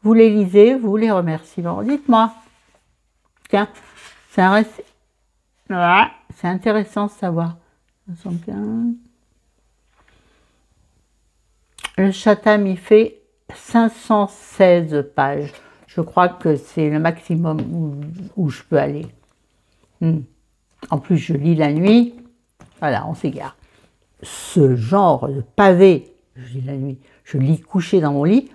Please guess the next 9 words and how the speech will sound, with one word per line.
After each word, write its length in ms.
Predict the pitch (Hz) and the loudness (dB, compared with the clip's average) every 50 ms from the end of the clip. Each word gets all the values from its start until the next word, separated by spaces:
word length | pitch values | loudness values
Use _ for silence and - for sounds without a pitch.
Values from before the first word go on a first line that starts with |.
| _ _ _ | _ _ _
ce 120 | _ 147 135 | _ -6 -4
genre 360 | 120 185 196 190 165 143 127 | -2 0 0 0 0 -2 -2
de 120 | 165 151 | -6 -8
pavé 640 | 120 - _ - 254 254 233 214 226 214 185 156 139 | -10 -6 _ 4 4 6 6 6 6 4 4 4 -2
pour 200 | - - 123 127 | -6 -8 -8 -8
le 160 | 139 147 151 | -8 -8 -12
tenir, 640 | - _ - 269 247 220 214 208 208 214 220 226 - - _ _ _ - - - _ _ _ _ _ _ _ _ _ _ _ _ _ _ _ _ _ _ _ _ _ - _ _ _ _ _ _ - | -12 _ -2 0 2 2 2 2 0 0 -2 -4 -8 -10 _ _ _ -16 -16 -16 _ _ _ _ _ _ _ _ _ _ _ _ _ _ _ _ _ _ _ _ _ -20 _ _ _ _ _ _ -10
accroche-toi, 520 | 151 - - - - 160 - - 165 139 | -10 -10 -2 -2 -2 -2 -2 -4 -4 -4
Jeannot. 360 | 123 147 180 220 254 214 160 | -2 -2 0 0 0 -2 -4